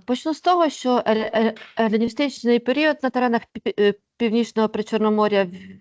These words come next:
відзначився, е, доволі яскравим, е, різноманіттям, е, матеріальної культури, е,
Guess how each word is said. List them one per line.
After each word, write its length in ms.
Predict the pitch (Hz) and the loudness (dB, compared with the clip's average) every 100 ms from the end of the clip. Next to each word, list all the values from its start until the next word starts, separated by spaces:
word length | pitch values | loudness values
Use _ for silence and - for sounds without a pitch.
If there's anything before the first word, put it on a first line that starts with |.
| _ | _
відзначився, 680 | 220 214 285 262 214 226 208 - - | -6 -2 -4 -2 -4 -2 -4 -4 -4
е, 440 | 185 190 185 180 | -2 0 -2 -2
доволі 380 | 180 226 247 220 | -2 -2 0 -2
яскравим, 680 | 190 214 208 - 254 247 - | -2 -4 -2 0 0 0 0
е, 280 | 202 202 196 | 2 2 2
різноманіттям, 680 | 202 190 208 226 240 226 - | 0 0 0 0 0 -2 -2
е, 180 | 185 190 | -4 -2
матеріальної 640 | 190 196 214 233 240 233 | -2 -2 0 2 2 0
культури, 420 | 226 220 - 170 | -2 -4 0 0
е, 80 | 160 | 0